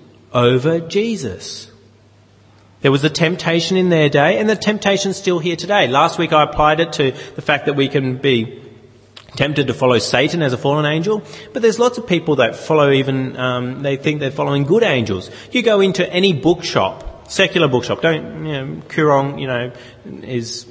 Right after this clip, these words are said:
a religious bookshop. Go into somewhere like Dymocks or Angus and Robertson. Go to the religion spirituality section. There's books there on talking with angels.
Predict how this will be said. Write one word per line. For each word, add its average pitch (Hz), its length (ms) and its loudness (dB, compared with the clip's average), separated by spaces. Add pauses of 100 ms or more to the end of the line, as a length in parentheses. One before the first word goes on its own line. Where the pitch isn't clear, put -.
(120)
a 123 100 -8
religious 131 380 0
bookshop. 147 400 -6
Go 233 140 2
into 208 260 0
somewhere 170 260 0
like 135 240 -2
Dymocks - 500 -8
or 127 80 -8
Angus 143 300 -6
and 123 80 -8
Robertson. 104 460 -8 (840)
Go 190 160 6
to 214 100 6
the 202 140 4
religion 160 760 0
spirituality 131 840 0
section. - 540 -8 (840)
There's 131 220 -2
books 147 520 -4
there 120 360 0
on 107 200 -4
talking 156 560 -4
with 135 200 -6
angels. 101 720 -10